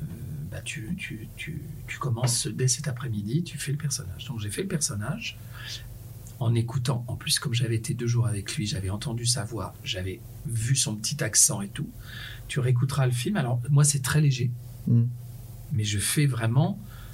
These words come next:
Speaker 1: la voix de, de, du petit Bennett. Et elle, et elle me dit, « C'est quand même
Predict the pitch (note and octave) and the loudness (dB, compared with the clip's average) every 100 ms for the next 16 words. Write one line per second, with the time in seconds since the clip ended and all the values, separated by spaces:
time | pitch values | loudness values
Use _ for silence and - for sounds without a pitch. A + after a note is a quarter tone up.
0 | - - G#2+ G#2 C#3+ D#3+ E3 - G#2+ G#2+ | -10 -2 -2 -2 0 2 2 0 0 -2
1 | - E3 D#3 - - - D#3+ C#3 G#3+ - | -4 -4 -4 -4 -6 -4 -2 0 -2 -4
2 | - - - - - - - - - - | -14 -14 -16 -16 -16 -16 -16 -16 -14 -14
3 | - - - - - - - - - - | -14 -14 -14 -14 -14 -14 -16 -14 -14 -14
4 | - - - - - C#3+ B2 G#2 G2+ - | -14 -14 -16 -16 2 4 6 4 0 -6
5 | - - - - A#2 G2+ G2 G2 C3 D#3+ | -14 -16 -10 0 2 2 2 0 2 4
6 | D#3 D3 - - - - - - - - | 4 0 -10 -14 -14 -14 -14 -14 -6 -2
7 | - - - - | -2 -2 -4 -6